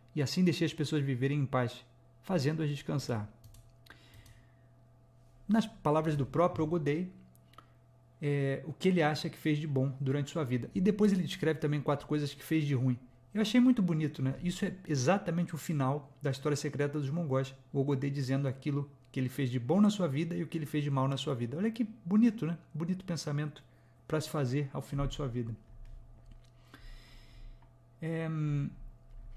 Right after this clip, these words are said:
muito bem, vamos voltar aqui aos slides e vamos ao que acontece depois da morte do Ogodei. Vamos só colocar a coroação dele aqui. Efetivamente é coroado Grande Khan. E vamos entender o seguinte, gente.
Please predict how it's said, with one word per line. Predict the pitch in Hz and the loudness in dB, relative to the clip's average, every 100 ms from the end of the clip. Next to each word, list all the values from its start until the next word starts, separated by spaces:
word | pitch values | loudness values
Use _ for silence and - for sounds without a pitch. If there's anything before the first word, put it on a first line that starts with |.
| - | -8
muito | 175 180 156 | -2 -2 -2
bem, | 120 110 - - | -2 -4 -6 -10
vamos | 151 170 | -6 -4
voltar | 143 127 135 | -4 -4 -4
aqui | 127 - 131 - - - - | -6 -4 -4 -6 -12 -18 -6
aos | 135 127 | -4 -4
slides | 151 147 147 156 - - - - - | -2 0 0 -2 -10 -18 -20 -20 -8
e | 175 | -6
vamos | 131 135 156 - | -2 -2 -2 -4
ao | 135 | -4
que | - | -4
acontece | 147 143 117 143 143 - | -4 -2 -2 -2 -4 -4
depois | 147 131 131 147 151 - - - - - - - - - | -6 -6 -2 -2 -2 -10 -20 -20 -20 -20 -20 -20 -20 -10
da | 131 131 | -4 -2
morte | 135 135 143 | 0 -2 -4
do | 143 | -4
Ogodei. | 143 123 127 | -2 0 0
Vamos | 170 180 | 0 0
só | 233 | -2
colocar | 226 170 165 | 0 -2 -2
a | 151 | -4
coroação | 151 147 - 131 | -2 -2 0 0
dele | 123 123 | 0 0
aqui. | 117 - 175 - - - - - - _ _ _ - - - - - - 151 | -2 -4 -6 -8 -20 -20 -20 -20 -20 _ _ _ -20 -20 -20 -20 -20 -16 -10
Efetivamente | 143 147 151 139 139 160 | -6 -4 0 0 0 -2
é | |
coroado | - 143 139 131 | -2 0 0 0
Grande | 135 151 127 | 0 0 -2
Khan. | 131 107 - - - - - - - - - - - - | -2 -2 -6 -20 -20 -20 -20 -20 -20 -20 -20 -20 -12 -2
E | |
vamos | 175 226 214 | 4 6 6
entender | 185 185 196 | 4 4 4
o | |
seguinte, | - 156 143 123 127 | 2 0 0 0 0
gente. | 135 - | 0 -2